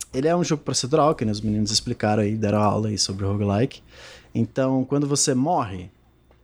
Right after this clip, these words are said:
todo o ouro que você carregava, todos os, o que você conseguiu conquistar nessa partida, assim, nessa run, né, que o pessoal aí do roguelike chama, você leva pra casa,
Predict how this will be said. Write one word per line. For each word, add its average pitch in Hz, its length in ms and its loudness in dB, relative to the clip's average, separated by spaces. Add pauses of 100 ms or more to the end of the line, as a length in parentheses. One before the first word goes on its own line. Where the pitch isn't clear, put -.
(300)
todo 208 240 2
o 180 60 4
ouro 156 220 4
que 143 80 -8
você 131 220 0
carregava, 127 880 2 (120)
todos 151 300 0
os, 135 440 2
o 117 220 -6
que - 100 -8
você 160 220 2
conseguiu 175 600 2
conquistar 156 800 2
nessa 113 600 0 (200)
partida, 139 580 0
assim, 110 180 -4
nessa 107 240 0
run, 123 360 4
né, 110 140 -2
que 104 100 -8
o 98 80 -6
pessoal 107 420 -2
aí 104 60 -2
do 101 80 -2
roguelike 101 380 0
chama, 120 500 0 (680)
você 131 340 2
leva 143 300 2
pra 160 180 0
casa, 147 600 0